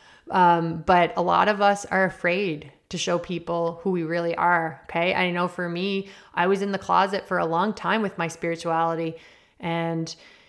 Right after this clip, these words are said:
it took me a while to have the confidence to start to show people who I really am,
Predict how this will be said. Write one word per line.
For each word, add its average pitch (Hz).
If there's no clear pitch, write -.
it -
took 202
me 196
a 190
while 175
to 180
have 170
the 170
confidence 175
to 170
start 170
to 175
show 175
people 170
who 185
I 170
really 165
am, 165